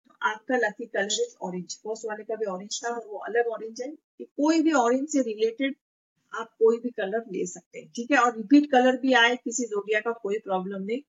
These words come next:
हर जोडिया को अपना अपना कलर है। तो आप जो भी जोडिया है, चाहे आप सन साइन से देखें, मून साइन से देखें या आप असेंडेंट से देखें, you can follow this zodiac। And obviously सबका सन, बहुत लोगों का सन साइन, मून साइन, असेंडेंट अलग अलग होता है तीनों का,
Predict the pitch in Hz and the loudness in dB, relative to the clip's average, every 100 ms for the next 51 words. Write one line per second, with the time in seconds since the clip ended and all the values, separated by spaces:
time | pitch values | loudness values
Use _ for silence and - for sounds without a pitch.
0 | _ _ _ 214 240 208 214 220 214 - | _ _ _ -2 0 -2 0 0 2 -2
1 | - 190 208 214 220 214 190 202 220 247 | -2 -6 -8 -6 -10 -4 -4 -4 -6 -6
2 | 247 202 196 175 185 196 208 233 214 196 | -4 -4 -4 -10 -2 -2 -2 2 2 2
3 | 202 202 190 180 190 190 185 196 190 190 | -4 -4 -6 -6 -4 -4 -6 -8 -10 -10
4 | 208 214 196 185 220 190 190 196 196 196 | -8 -8 -8 -10 -10 -8 -10 -8 -8 -6
5 | 196 190 185 220 - _ _ _ 190 214 | -4 -4 -6 -10 -12 _ _ _ -2 0
6 | 214 - 185 202 202 208 220 202 175 170 | 0 -4 -6 -4 -4 -6 -4 -4 -4 -8
7 | 226 262 _ _ _ - 202 214 220 202 | -8 -8 _ _ _ -16 -6 -6 -4 -4
8 | 185 190 202 185 185 190 226 233 - 220 | -4 -4 -10 -6 -4 -2 -4 -4 -4 -4
9 | 233 - _ - 190 196 269 277 269 240 | -4 -10 _ -8 -6 -2 0 0 0 -2
10 | - - 240 247 202 180 180 196 254 240 | -2 0 0 0 -6 -6 -8 -4 -4 -2
11 | 208 214 233 233 202 190 233 214 202 196 | -4 -4 -4 -4 -6 -6 -8 -8 -14 -8
12 | 214 196 185 196 202 226 - 214 240 233 | -6 -6 -8 -8 -10 -10 -4 2 4 4
13 | 208 185 185 180 185 - 180 185 - 226 | 0 -2 -8 -8 -12 -10 -12 -12 -10 -12